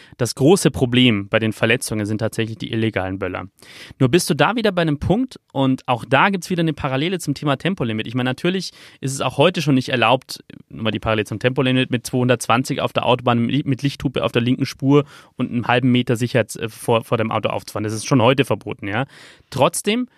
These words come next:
wenn du es erlaubst, Vollgas zu geben auf der Autobahn bis zweihundertzwanzig, schickst du ein Signal an Leute. Und wenn du das verbietest, schickst du auch ein Signal. Und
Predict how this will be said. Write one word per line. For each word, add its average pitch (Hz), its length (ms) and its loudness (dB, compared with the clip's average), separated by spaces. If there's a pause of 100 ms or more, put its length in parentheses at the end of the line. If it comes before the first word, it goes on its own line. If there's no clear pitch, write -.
(160)
wenn 131 140 4
du 160 40 4
es 151 80 0
erlaubst, 139 500 0
Vollgas 151 480 0
zu 165 100 -8
geben 160 220 -4
auf 143 140 -4
der - 100 -4
Autobahn 156 320 -2
bis 156 140 -8
zweihundertzwanzig, 151 800 -4 (600)
schickst - 320 -4
du 156 60 4
ein 147 100 4
Signal 123 460 2
an 110 100 2
Leute. 98 320 -4
Und 101 80 -4
wenn 110 140 -2
du 120 60 0
das 117 140 -4
verbietest, 143 480 -2
schickst - 200 -4
du - 80 2
auch 113 160 4
ein 117 60 2
Signal. 101 400 -2
Und 104 160 -6